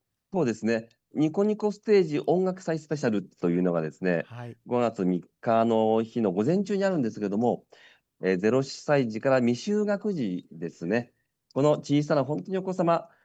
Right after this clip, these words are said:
Speaker 1: がですね、お母様、お父様方と一緒に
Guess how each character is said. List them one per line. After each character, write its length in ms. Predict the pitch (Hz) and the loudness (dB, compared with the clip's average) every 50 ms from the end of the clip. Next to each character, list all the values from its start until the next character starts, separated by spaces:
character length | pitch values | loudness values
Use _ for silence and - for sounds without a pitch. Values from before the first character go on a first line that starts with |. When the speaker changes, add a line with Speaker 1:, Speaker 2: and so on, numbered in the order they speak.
| _ _ - | _ _ -4
Speaker 1:
が 140 | - 151 147 | -2 0 2
で 100 | 127 110 | 2 0
す 120 | - 110 | 0 0
ね、 260 | 110 110 104 98 - - _ _ _ _ _ _ _ - | 0 2 2 2 0 -4 _ _ _ _ _ _ _ -10
お 80 | 120 | -6
母 200 | 110 - 143 135 | 0 2 2 2
様、 440 | 135 - 123 117 117 107 107 - - - | 2 2 2 4 4 4 2 2 0 -6
お 80 | - - | -10 -4
父 160 | - 160 147 | -2 -2 0
様 180 | 143 131 117 120 | 0 0 -2 0
方 220 | 127 127 - 110 | 0 0 0 0
と 100 | - 101 | 0 0
一 120 | 98 98 - | -2 -2 -2
緒 180 | - 147 143 | -2 0 2
に 260 | 151 160 - - - | 2 2 0 0 -4